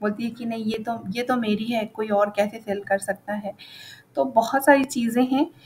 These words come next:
और उस property की market valuation क्या है। मतलब market में जैसे, अ, अडानी वाला ही case अभी चल रहा है कि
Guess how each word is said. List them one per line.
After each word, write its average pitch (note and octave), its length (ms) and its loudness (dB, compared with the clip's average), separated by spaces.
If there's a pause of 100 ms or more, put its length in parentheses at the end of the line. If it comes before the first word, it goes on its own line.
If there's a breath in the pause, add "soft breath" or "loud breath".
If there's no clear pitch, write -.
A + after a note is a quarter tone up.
(280 loud breath)
और A3+ 180 8
उस B3+ 140 0
property B3+ 420 4
की D4 120 6
market A#3 500 4
valuation A3+ 680 2
क्या F#3+ 180 0
है। F3+ 360 2 (920 soft breath)
मतलब A#3+ 220 4
market G3+ 520 2
में B3 380 -2
जैसे, A3 360 2
अ, A3 480 8
अडानी G#3+ 360 8
वाला A#3 180 8
ही A#3+ 160 4
case A3+ 340 -2
अभी A#3 200 0
चल G#3+ 200 4
रहा G#3 160 4
है A3+ 180 0
कि C#4 380 -4